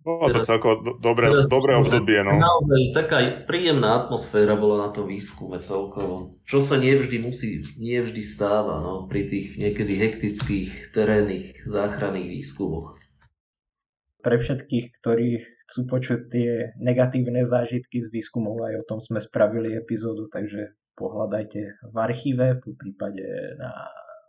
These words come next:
Speaker 3: našom YouTubeovom kanále tiež. A ja skočím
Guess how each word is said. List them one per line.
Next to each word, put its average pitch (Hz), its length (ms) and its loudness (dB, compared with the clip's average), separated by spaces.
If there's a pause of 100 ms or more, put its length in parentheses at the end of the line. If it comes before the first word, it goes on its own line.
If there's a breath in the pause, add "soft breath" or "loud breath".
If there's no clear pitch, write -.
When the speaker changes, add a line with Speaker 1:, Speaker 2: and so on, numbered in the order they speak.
(100)
Speaker 3:
našom - 320 -16
YouTubeovom 101 640 -12
kanále 101 560 -16
tiež. 139 240 -4 (500)
A - 180 -14
ja 95 140 -10
skočím 98 560 -14